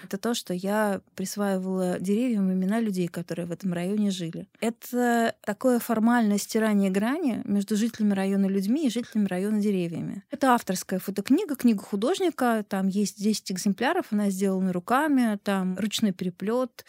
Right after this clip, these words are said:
это фотографии, коллажи, три дэ проекции, и, м, они представлены тоже и на плоскости в книге. Там много чего есть,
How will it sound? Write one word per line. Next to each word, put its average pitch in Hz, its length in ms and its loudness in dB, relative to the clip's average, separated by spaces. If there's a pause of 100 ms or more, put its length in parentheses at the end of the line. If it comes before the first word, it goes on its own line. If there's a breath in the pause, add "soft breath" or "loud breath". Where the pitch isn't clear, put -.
(260 loud breath)
это 202 160 -4
фотографии, 208 840 -2
коллажи, 202 840 0 (200 loud breath)
три 208 160 0
дэ 202 480 2
проекции, 208 1040 -2
и, 196 480 -2
м, 180 320 -4
они 226 180 6
представлены 196 600 0
тоже 185 320 -2
и 220 60 4
на 208 120 6
плоскости 190 680 -4
в - 100 -12
книге. 294 560 0 (380 loud breath)
Там 247 180 6
много 247 380 8
чего 180 220 -4
есть, 226 480 -2